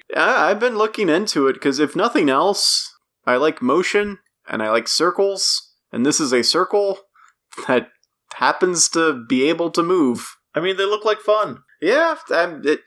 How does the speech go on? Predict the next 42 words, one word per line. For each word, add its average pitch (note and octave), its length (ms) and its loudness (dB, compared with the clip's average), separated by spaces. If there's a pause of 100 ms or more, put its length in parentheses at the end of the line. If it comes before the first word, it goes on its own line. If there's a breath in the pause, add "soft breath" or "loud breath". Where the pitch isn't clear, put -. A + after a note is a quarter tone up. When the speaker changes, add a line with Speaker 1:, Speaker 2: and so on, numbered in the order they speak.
Speaker 1:
if D3+ 140 2
nothing G#3 320 0
else, A#3 200 0
it'll E3 140 0
give F3+ 140 0
me F#3 80 -2
something F3 360 2
to E3 80 0
do, D3+ 380 0
'cause - 460 -4 (720 soft breath)
I A3+ 80 0
don't D#4 140 2
know E3+ 80 4
what C#3 80 2
to C3+ 80 0
do C3 120 4
with A#2+ 100 0
my A#2 120 2
hands A2+ 280 0
when A#2 80 2
I'm A2+ 100 -2
talking A#2+ 380 0
to C3 80 -2
somebody, C#3+ 520 2
so C3+ 200 2
often D3 540 0
I'll A#2+ 340 0
drink B2+ 300 -2
from C3 180 0
a A2+ 60 4
water D#3 300 2
bottle A#2 420 2
just C#3+ 220 0
to C#3+ 60 4
give C3 180 0
my C3+ 140 0
hand E3 260 0
something B2 360 0
to C#3 80 2
do. - 340 -2 (320)
Speaker 2:
And D3 180 -4
finally, C#3+ 840 0